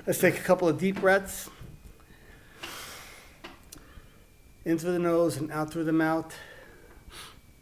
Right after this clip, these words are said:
And as we always do, eh, whether you're sitting or standing, let's just try to keep, uh, focus on our posture. Let's be, uh, let's be, have a little bit of awareness around our posture. Um,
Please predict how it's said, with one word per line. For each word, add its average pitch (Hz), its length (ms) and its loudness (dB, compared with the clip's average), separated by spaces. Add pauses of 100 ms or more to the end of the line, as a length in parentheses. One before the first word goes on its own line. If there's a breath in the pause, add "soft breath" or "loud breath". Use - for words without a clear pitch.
(100)
And 151 100 -4
as 135 160 0
we 156 120 4
always 156 260 4
do, 156 460 4 (120)
eh, 156 140 -4
whether 139 240 -4
you're 139 140 -4
sitting 175 420 0
or 151 140 2
standing, 151 680 -2
let's 151 180 -6
just - 440 -8
try 233 180 2
to 233 80 -4
keep, - 380 -8 (340)
uh, 139 240 -10 (100)
focus 156 360 -2
on 147 100 -2
our 139 120 -2
posture. 135 580 -6
Let's 139 160 -8
be, 147 300 -6
uh, 139 240 -10 (580 soft breath)
let's - 160 -20
be, 165 160 -2
have 151 160 -2
a - 20 -2
little 156 160 2
bit 151 120 0
of 147 80 2
awareness 143 500 0
around 139 220 -6
our 135 100 -8
posture. 147 720 -8 (180)
Um, 65 580 -12